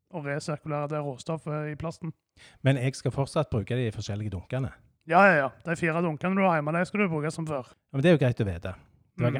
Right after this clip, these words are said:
Speaker 2: gan-, ble ganske dyrt, det der, eh, branngreiene.
Speaker 1: Ja, de, eh, regner jo på at det anlegget har kostet seks hundre og femti millioner kroner. Fram til det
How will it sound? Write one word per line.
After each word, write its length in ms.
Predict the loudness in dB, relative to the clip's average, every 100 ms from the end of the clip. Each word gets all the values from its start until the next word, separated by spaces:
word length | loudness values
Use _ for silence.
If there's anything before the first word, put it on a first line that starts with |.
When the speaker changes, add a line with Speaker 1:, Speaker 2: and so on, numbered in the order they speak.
| -4
Speaker 2:
gan-, 120 | -8
ble 160 | -6 -6
ganske 280 | -8 -6 -6 -4
dyrt, 300 | -2 -2 -2
det 120 | -2
der, 260 | 0 0
eh, 280 | 0 -2 -4
branngreiene. 600 | -6 -6 -6 -6 -8 -10 -16 -20 _ _ _ _
Speaker 1:
Ja, 200 | -4 -2
de, 120 | 0
eh, 440 | 2 2 2 0 -2
regner 260 | -6 -2
jo 60 | 0
på 100 | 0
at 60 | 0
det 80 | 0
anlegget 280 | -2 -2 -4
har 60 |
kostet 340 | -4 -8 -6 -6
seks 200 | -6 -6
hundre 140 | -8
og 60 | -6
femti 320 | -6 -6 -6
millioner 360 | -6 -4 -4 -4
kroner. 380 | -6 -2 0 0 -2 _ _ _
Fram 220 | -4 -2
til 120 | -2
det 240 | 0 0